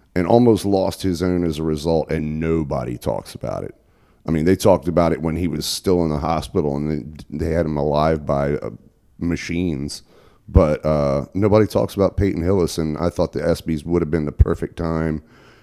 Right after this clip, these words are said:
Uh, they always want it to be such a touching moment. Uh, they had a thirty for thirty recently on The Speech by Jim Valvano,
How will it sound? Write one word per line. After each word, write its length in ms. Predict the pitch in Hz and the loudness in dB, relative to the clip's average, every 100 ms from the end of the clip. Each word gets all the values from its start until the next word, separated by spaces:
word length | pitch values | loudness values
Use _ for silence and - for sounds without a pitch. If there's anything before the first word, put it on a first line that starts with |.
| _ - | _ -6
Uh, 160 | 69 | -4
they 160 | 85 92 | 0 2
always 260 | 92 87 | 2 0
want 200 | 85 92 | 0 0
it 60 | 87 | 0
to 60 | 80 | -2
be 120 | 85 | -4
such 280 | - 92 82 | -2 -2 -2
a 120 | 78 | -4
touching 720 | - - 95 - 95 87 80 - _ _ _ - | -4 -6 -6 -2 -2 -2 -4 -10 _ _ _ -4
moment. 520 | 85 90 95 87 85 - - | 0 4 4 2 0 -4 -2
Uh, 340 | 78 73 71 | 0 0 -2
they 220 | 76 85 | 0 0
had 220 | 87 87 | 2 0
a 140 | 80 73 | 0 -2
thirty 340 | - 95 90 | 0 0 2
for 180 | 85 85 | -2 -6
thirty 400 | - 92 90 87 | -2 0 2 2
recently 560 | 87 87 82 78 87 73 | 2 0 -2 -2 0 0
on 440 | 82 80 78 76 | 0 -2 -4 -6
The 160 | 73 82 | -4 -4
Speech 640 | - - 98 92 - 85 | -6 -4 -4 -4 -8 -4
by 320 | 87 82 80 | 0 2 2
Jim 420 | 82 80 80 90 85 | -2 -6 -2 -2 2
Valvano, 840 | 87 85 85 85 82 80 80 78 | 0 0 0 -2 -2 -2 -2 -4